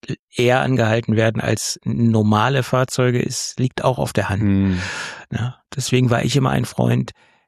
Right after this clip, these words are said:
Speaker 1: der Fahrzeuge, denen, die ich gefahren bin, denen man das nicht so angesehen hat. Wie sagt man so schön neudeutsch, der Sleeper.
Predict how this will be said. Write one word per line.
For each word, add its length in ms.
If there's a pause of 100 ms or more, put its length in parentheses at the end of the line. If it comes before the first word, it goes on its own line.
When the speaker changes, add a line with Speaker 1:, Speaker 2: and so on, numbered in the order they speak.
(100)
Speaker 1:
der 220
Fahrzeuge, 580
denen, 880 (140)
die 120
ich 100
gefahren 540
bin, 640
denen 180
man 140
das 160
nicht 120
so 100
angesehen 460
hat. 200 (220)
Wie 280
sagt 280
man 80
so 80
schön 200
neudeutsch, 460
der 140
Sleeper. 560